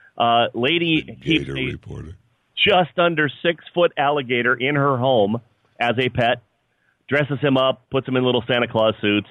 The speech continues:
Speaker 1: takes him out for rides on the four-wheeler. And
Speaker 2: What
Speaker 1: then, uh,
Speaker 2: could possibly go wrong?
Speaker 1: That's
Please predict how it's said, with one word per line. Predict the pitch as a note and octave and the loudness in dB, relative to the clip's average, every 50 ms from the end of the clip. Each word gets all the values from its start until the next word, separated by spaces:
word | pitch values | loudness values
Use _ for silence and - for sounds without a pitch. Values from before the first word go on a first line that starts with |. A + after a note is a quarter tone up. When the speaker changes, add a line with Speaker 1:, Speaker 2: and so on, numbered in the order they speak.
| - G#2+ | -4 -6
Speaker 1:
takes | G#2 - - | -6 -4 -4
him | G#2 G2+ | -4 -4
out | G#2+ G2+ - | -4 -2 -2
for | A2 G2 | -2 0
rides | G2+ G2+ G2+ G2+ F#2+ G2+ | 0 2 2 0 0 0
on | G2 F#2+ | -2 -2
the | G2 F#2 | -2 -2
four-wheeler. | - G#2+ G2 F#2+ F#2+ F#2+ F#2+ F#2+ F#2+ F#2 F2+ F2+ - - - - _ _ _ _ - | -2 0 2 2 2 2 2 2 2 2 0 -2 -4 -10 -20 -20 _ _ _ _ -6
And | A#2 B2+ C3+ C3+ C#3 D#3+ | -4 -2 0 0 0 2
Speaker 2:
What | E3 F#3 G3 G3 | 2 2 2 2
Speaker 1:
then, | D3+ D3 | 0 -2
uh, | C#3+ C#3 C3+ C3+ C3 - - _ _ _ _ _ _ _ - | -4 -2 -2 -2 -2 -4 -6 _ _ _ _ _ _ _ -4
Speaker 2:
could | - F#3+ E3 D3 A#2+ G#2+ - - | -2 0 0 0 -2 -6 -10 -10
possibly | - - - A#2+ A#2 - - - A2+ F2 F#2 F#2 F#2 F2 | -8 -6 -4 -4 -4 -4 -4 -4 -4 -2 -2 -2 -2 -2
go | D#2 F#2 F2+ F2 | 0 0 -2 0
wrong? | E2+ D#2 D#2 D2+ C2+ A#1+ - - _ _ _ _ _ _ _ _ | -2 -4 -4 -6 -8 -10 -14 -16 _ _ _ _ _ _ _ _
Speaker 1:
That's | - D#4+ - | -8 -8 -8